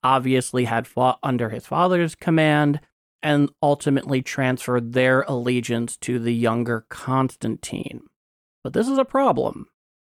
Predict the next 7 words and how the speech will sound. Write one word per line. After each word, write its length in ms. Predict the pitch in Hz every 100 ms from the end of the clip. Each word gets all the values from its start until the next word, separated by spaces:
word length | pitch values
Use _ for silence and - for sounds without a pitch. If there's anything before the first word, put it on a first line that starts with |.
| _ 156
a 60 |
serious 400 | - 254 294 -
problem. 540 | - 60 - - - - _ _
You 80 | 170
know 120 | 180
why? 360 | 175 175 254 285 - _ _ _ 160
Because 600 | 147 151 143 131 131